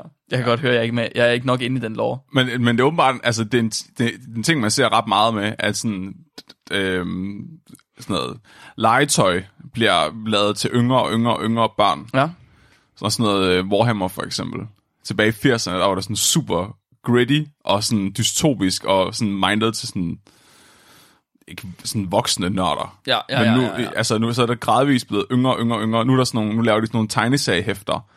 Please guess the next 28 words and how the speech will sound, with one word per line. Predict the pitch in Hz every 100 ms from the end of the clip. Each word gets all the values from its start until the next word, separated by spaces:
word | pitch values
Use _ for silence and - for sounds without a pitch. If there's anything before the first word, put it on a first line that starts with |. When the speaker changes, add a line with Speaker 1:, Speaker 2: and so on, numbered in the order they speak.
| _ _ _ _ _ -
Speaker 2:
øh, | 98 92 85 80 87
med | 90
sådan | 113
nogle | 104
stiliserede | 101 107 95 135 117 95
børneudgaver | 90 107 110 127 110 107 82
af | 82
Space | - 110 123 -
Marines | 92 92 107
og |
sådan | -
noget. | 87 92
Og | 117
det |
er | 113
virkelig | 139 135
et |
stort | 135 165 123
problem, | - 107 131 113
fordi | - 110 107 104
Space | - - 135 135
Marines | 110 90 98
er | 95
oprindeligt | 92 95 127 127 95 -
inspireret | 117 107 - 107 117 95
af | 80 95
sådan | 110 101
fascisme. | 113 - 160 - 98